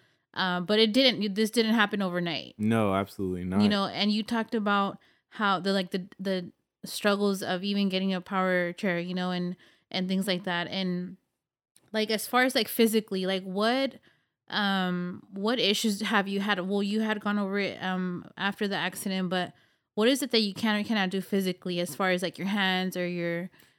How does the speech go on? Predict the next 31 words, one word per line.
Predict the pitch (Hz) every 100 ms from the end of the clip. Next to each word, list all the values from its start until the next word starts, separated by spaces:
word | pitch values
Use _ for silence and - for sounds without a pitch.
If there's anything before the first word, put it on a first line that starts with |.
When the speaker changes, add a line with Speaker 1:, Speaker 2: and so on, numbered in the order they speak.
| _
Speaker 2:
Well, | 123 120 113
Speaker 1:
body? | 107 170 170 190 - - _ _ -
Speaker 2:
well, | 127 131
I | 131
don't | 131 147
have | 156 170 139 101
any | 123 127
movement | 113 113 107 107
in | 98
my | 95 92
fingers | - 98 92 90 90
at | 95 98
all. | 92 90 98 101 _
Uh, | 95 95 90 87
my | 85 87 98 92
fingers | - 101 98 98 -
kinda | - 107 95
remain | 92 90 90 92
closed | 87 104 92 95 98 - -
most | 101 95
of | 101
the | 95
time. | - 98 95
My | 95 92
thumbs | 101 95 98
kinda | 107 95
just | 90 92 90
wiggle | 92 90 98
on | 92
their | 90 90
own. | 90